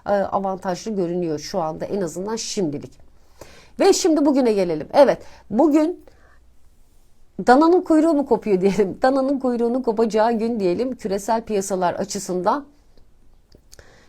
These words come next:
Çünkü, e, Fed'in baktığı en önemli gösterge ve artık sessizlik dönemindeler zaten.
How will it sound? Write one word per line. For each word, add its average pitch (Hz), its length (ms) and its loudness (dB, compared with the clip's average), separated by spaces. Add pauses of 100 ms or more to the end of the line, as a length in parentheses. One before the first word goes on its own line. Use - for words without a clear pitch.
(100)
Çünkü, 302 500 0 (500)
e, 220 720 0 (340)
Fed'in 285 400 0
baktığı 247 260 0
en 302 220 0
önemli 220 480 -2
gösterge 202 600 -2
ve 285 80 0
artık - 460 0 (640)
sessizlik 240 800 -6 (580)
dönemindeler 220 800 0
zaten. 190 520 -2